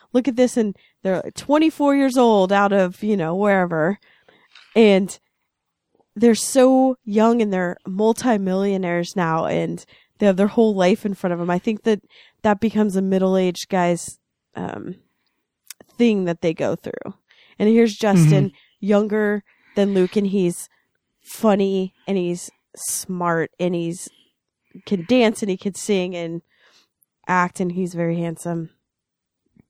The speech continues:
Speaker 1: Yeah, I understand
Speaker 2: Yeah,
Speaker 1: it.
Speaker 2: I,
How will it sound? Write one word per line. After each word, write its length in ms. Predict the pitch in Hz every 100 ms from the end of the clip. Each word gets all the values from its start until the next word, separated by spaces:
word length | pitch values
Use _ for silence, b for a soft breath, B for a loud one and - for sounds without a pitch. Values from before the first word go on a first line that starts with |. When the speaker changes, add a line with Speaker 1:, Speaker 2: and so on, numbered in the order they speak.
| _ -
Speaker 1:
Yeah, 100 | - -
I 100 | 254
understand 520 | 254 196 202 196 180 - - _
Speaker 2:
Yeah, 80 | -
Speaker 1:
it. 120 | - _ _ _ _ _
Speaker 2:
I, 260 | 202 226